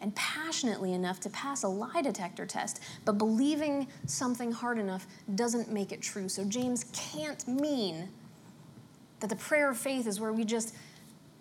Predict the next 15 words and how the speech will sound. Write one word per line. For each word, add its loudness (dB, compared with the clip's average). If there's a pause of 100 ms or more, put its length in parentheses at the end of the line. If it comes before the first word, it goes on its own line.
struggle 4
to 0
manufacture 2
enough 0
belief 2
to -4
make 0
something -2
happen. -10
That's -6
not -4
the -4
prayer -6
of -4
faith. -12